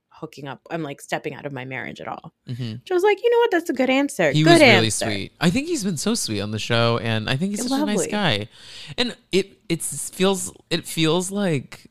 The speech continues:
Speaker 2: two thousand and two to be like, "Your husband works at a hair salon." I'm like,
Speaker 1: <laughs>
Speaker 2: "Okay, relax." <laughs>
Speaker 1: <laughs> Calm down.
Speaker 2: Yeah.
Speaker 1: Um, last question,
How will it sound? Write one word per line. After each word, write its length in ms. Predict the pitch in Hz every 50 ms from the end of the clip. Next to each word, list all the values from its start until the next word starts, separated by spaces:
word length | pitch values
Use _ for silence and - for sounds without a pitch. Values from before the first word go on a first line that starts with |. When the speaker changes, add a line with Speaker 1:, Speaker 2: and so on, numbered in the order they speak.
| _ _ _ _ _
Speaker 2:
two 200 | - - 139 127
thousand 440 | 127 139 120 110 110 110 110 120 110
and 160 | 110 104 101
two 320 | - - - 104 104 107 110
to 80 | 113
be 160 | 107 117 117 117
like, 160 | 117 113 - - - - - -
"Your 160 | - 131 131
husband 1040 | 120 - - - - 120 120 117 117 117 - 127 127 127 135 135 139 143 143 147 151 - _ _ _ _ _ _ _ _ _ _ _ _ _
works 240 | - 131 135 123 123
at 80 | 135 123
a 120 | 123 120
hair 580 | 117 - - - - - - - 127 120 120 127
salon." 640 | - - - - 147 147 143 139 143 143 151 156 165 - _ _ _ _ _ _ - - - 349 - - - -
I'm 160 | - - -
like, 320 | 190 190 190 190 427 - - -
Speaker 1:
<laughs> 60 | -
Speaker 2:
"Okay, 340 | 156 - - 120 107 107 98
relax." 880 | 107 117 123 113 113 87 69 60 60 - - - - - - - - - - - - - - - -
<laughs> 300 | - - - - - - 403 -
Speaker 1:
<laughs> 360 | - - - 349 - 208 214
Calm 240 | 226 226 208 214 214
down. 420 | 202 160 139 127 120 120 135 147 -
Speaker 2:
Yeah. 180 | 135 117 92 - - - - - - - - - - - - - - - - - -
Speaker 1:
Um, 500 | 214 214 208 202 202 202 202 202 202 - _ -
last 460 | 190 196 208 202 208 233 - - -
question, 800 | - 208 185 185 - - - 190 185 180 170 170 170 170 165 -